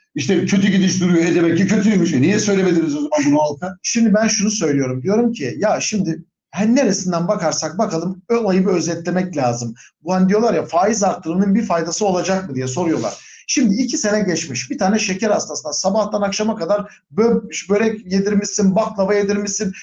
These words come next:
Speaker 2: şöbiyet yedirmişsin. Beş tane insülinle diyorsun ki, "Bu adam hayatına dönsün." Dönemez. Bu adam komaya girmiş zaten.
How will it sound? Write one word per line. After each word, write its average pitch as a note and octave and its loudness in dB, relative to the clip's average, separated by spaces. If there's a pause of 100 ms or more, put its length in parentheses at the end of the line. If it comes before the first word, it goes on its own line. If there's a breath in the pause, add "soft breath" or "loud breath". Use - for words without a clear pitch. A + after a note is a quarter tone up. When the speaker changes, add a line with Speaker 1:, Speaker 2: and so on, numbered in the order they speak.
Speaker 2:
şöbiyet A#3+ 2
yedirmişsin. A3 2 (200 loud breath)
Beş D4 -2
tane F#3+ 2
insülinle G3 2
diyorsun A3 -2
ki, F#3 -4
"Bu G#3+ 2
adam G3 0
hayatına D#3+ -2
dönsün." - -8 (220)
Dönemez. E3 -4 (140)
Bu B3 2
adam F#3 0
komaya G3 0
girmiş E3 -2
zaten. - -8